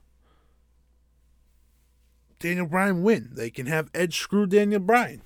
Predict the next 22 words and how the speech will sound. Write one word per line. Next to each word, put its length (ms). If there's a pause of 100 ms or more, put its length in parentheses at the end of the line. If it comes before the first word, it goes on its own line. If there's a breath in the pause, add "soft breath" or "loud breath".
(120)
They 180
can 160
have 320
Roman 260
Reigns 300
lose. 380
They 120
can 200
have 380 (560 soft breath)
J-, 300 (420)
Jey 200
Uso 340
cost 380
Roman 260
Reigns. 400
They 160
can 140
have 300
Edge 340
cost 420
both 240
men. 240